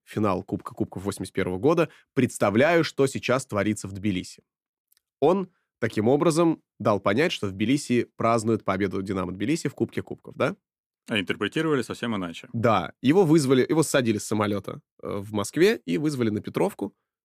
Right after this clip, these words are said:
Speaker 1: чтобы он там давал показания. И вместо празднования вместе со своими друзьями, футболистами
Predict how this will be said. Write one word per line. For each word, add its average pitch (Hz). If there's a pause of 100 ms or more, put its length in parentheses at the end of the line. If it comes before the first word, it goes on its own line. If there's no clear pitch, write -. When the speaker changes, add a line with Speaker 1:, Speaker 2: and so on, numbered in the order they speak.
Speaker 1:
чтобы 107
он 151
там 117
давал 101
показания. -
И 120
вместо 113
празднования 101
вместе 101
со -
своими 98
друзьями, 101
футболистами 95